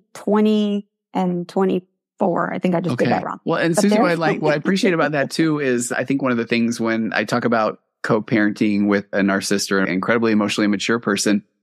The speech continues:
Speaker 2: again, back to the, if somebody hasn't had that experience, it sounds like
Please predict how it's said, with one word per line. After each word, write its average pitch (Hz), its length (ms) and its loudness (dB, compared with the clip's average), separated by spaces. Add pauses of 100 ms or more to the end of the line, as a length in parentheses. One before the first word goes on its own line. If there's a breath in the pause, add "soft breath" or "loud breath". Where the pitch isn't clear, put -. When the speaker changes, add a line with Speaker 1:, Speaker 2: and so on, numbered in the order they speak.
(180)
Speaker 2:
again, 104 460 2
back 101 220 -2
to 104 100 0
the, 98 200 2
if 95 100 -4
somebody 101 500 0
hasn't 101 360 0
had 107 200 -2
that 101 100 0
experience, 110 580 -2
it 69 100 -2
sounds 110 560 0
like 98 420 -2